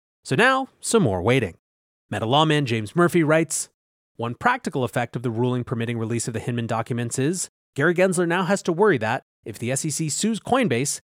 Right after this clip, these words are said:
all emails, notes, and memos about his conflicting statements on the S E C's authority to regulate crypto exchanges will be made public." So, my friends, even if it takes a little while, it seems like we will soon get a glimpse of the thought process behind the S E C's apparent twenty eighteen stance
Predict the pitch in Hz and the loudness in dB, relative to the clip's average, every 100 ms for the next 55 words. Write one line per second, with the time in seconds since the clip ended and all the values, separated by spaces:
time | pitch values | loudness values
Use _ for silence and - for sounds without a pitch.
0 | _ - - - 156 180 170 170 - - | _ -14 -14 -2 0 2 2 0 -6 -6
1 | 117 123 - - 104 110 233 143 123 - | -2 -2 -4 -10 -6 0 0 0 -2 -2
2 | 123 - 220 - 240 - 320 - 277 - | -4 -2 -2 -2 -6 -2 -2 -2 -4 -2
3 | 339 294 104 92 131 147 165 202 175 190 | -2 -2 -6 -4 -2 -2 -2 -4 -4 -4
4 | 180 233 247 214 165 135 131 135 147 - | 0 4 4 2 0 0 0 -2 -2 -6
5 | 110 113 113 - 247 196 156 151 _ _ | -6 -6 -6 -4 -2 0 -2 -4 _ _
6 | - 123 156 135 85 82 - - 123 101 | -6 0 0 0 -4 -8 -14 -4 0 0
7 | 87 _ - _ _ _ _ _ _ _ | -4 _ -20 _ _ _ _ _ _ _
8 | _ _ _ _ - 185 214 208 214 214 | _ _ _ _ 2 4 4 4 4 4
9 | 190 208 254 262 214 233 196 220 214 196 | 2 0 0 -2 0 -2 0 0 2 4
10 | 190 196 156 139 135 - 196 180 175 170 | 6 6 6 2 -2 -2 -2 0 0 2
11 | 165 160 - - 233 247 208 151 196 175 | 2 0 -2 0 2 0 0 0 0 -2
12 | 165 139 147 208 - - 123 135 - 185 | -2 2 4 4 2 -6 -6 -8 -4 -4
13 | 202 - 170 160 175 - 131 143 143 135 | -2 2 2 2 -2 -4 -4 -2 0 0
14 | 143 190 - 180 151 - - 262 277 214 | -2 -4 -6 -6 -8 -8 -4 -2 -2 -4
15 | - 226 220 214 - 208 - - 302 175 | -4 -2 -2 -4 -4 -4 -2 0 0 0
16 | 180 | -2